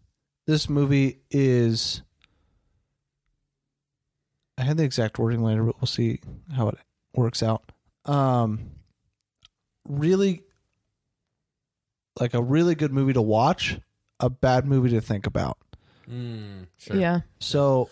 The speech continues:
Speaker 1: because
Speaker 2: You just gotta
Speaker 1: when I,
Speaker 2: take it for what it is.
Speaker 1: when I was watching it, I was like, I was super into, like, not into, but, like, I was super creeped out. Everything around the corner was like,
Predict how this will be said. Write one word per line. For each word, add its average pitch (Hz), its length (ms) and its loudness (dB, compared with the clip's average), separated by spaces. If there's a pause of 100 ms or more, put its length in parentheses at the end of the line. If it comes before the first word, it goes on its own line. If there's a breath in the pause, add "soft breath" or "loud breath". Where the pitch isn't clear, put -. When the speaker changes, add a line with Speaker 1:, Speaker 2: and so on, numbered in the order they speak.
Speaker 1:
because 147 240 2
Speaker 2:
You 151 40 4
just - 120 0
gotta 131 120 2
Speaker 1:
when 160 80 2
I, - 40 2
Speaker 2:
take 120 120 -4
it 98 80 -8
for 104 80 -6
what 95 160 -6
it 95 100 -8
is. 101 280 -8
Speaker 1:
when 160 120 2
I 170 80 4
was 160 180 0
watching 165 540 0
it, 120 260 2 (160)
I 135 220 2
was 135 360 2
like, 117 640 0 (560)
I 123 120 0
was 113 160 -2
super 170 600 2
into, 135 760 2
like, 113 180 -2 (100)
not 151 240 0 (120)
into, 160 360 2
but, 120 140 0
like, 120 180 -2
I 139 100 0
was 147 180 2
super 156 300 0
creeped 139 360 -2
out. 120 320 2
Everything 151 340 0
around 139 220 0
the 127 60 0
corner 127 380 0
was 123 280 2
like, 107 400 0